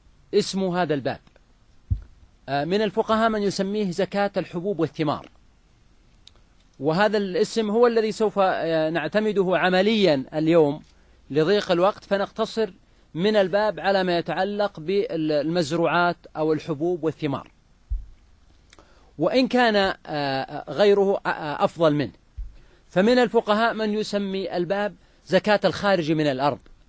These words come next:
وهذا كثير في كتب ال-، الحنابلة وغيرهم، وهو أجود، لأن الله سبحانه وتعالى سماه هكذا في القرآن الكريم: "يا أيها الذين آمنوا أنفقوا من طيبات ما كسبتم ومما أخرجنا لكم من الأرض".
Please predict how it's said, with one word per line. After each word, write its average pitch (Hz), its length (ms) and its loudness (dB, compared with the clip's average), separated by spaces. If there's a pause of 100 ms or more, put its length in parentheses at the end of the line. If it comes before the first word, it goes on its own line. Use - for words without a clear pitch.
(320)
وهذا 190 220 4
كثير 185 320 0
في 175 120 -4
كتب 165 320 -4
ال-، 143 120 -2
الحنابلة 151 760 0
وغيرهم، 135 1200 -4 (840)
وهو 214 300 4
أجود، 185 460 2 (560)
لأن 208 280 0
الله 208 200 2
سبحانه 196 280 -4
وتعالى 202 520 -2 (640)
سماه 208 560 4
هكذا 202 240 0
في 175 80 -2
القرآن 180 400 -2
الكريم: 160 320 0
"يا 151 60 2
أيها 160 140 0
الذين 160 240 0
آمنوا 165 340 -2
أنفقوا 170 300 -4
من 165 100 -2
طيبات 180 380 2
ما 170 140 0
كسبتم 190 640 -2 (680)
ومما 208 460 6
أخرجنا 185 480 2
لكم 190 200 0
من 190 120 4
الأرض". 165 340 4